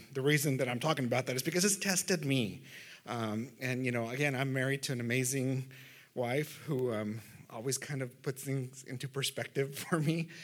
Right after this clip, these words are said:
uh, because she, she has to sometimes. And, um, you know, I love to say that I'm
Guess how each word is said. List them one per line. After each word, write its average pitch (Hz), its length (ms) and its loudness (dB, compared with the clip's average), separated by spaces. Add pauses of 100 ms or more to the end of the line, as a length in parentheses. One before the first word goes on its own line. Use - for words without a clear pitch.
(300)
uh, 110 200 -8
because 151 200 4
she, 185 120 6
she 165 220 0
has 285 340 0
to - 140 -2
sometimes. 117 640 -2
And, 113 200 -2 (480)
um, 117 260 -4
you 131 80 2
know, 139 80 4
I 135 120 6
love 185 380 10
to 214 100 6
say 190 220 10
that 156 160 6
I'm 143 240 6